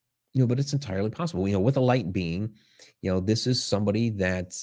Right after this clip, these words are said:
uh, generally we, <laughs> when we talk about light beings, we usually think about, like, angels and things like that, right?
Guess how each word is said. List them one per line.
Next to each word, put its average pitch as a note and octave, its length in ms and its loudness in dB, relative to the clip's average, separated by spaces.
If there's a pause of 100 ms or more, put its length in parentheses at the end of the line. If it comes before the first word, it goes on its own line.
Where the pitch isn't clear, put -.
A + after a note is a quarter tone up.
uh, C#2+ 100 -8 (120)
generally F#3+ 640 4
we, A#2+ 600 2
<laughs> - 40 -20 (680)
when B2 80 0
we B2 60 2
talk C#3+ 220 -2
about A#2 260 -2
light G#2+ 200 -2
beings, F2+ 220 -6
we G#2 120 0
usually A#2+ 320 2
think G#2+ 220 -2
about, F#2+ 360 -2
like, G2 240 -4
angels F#2+ 380 2
and E2+ 120 -8
things F#2+ 220 0
like E2+ 180 -4
that, D#2+ 220 -4
right? E2+ 220 -6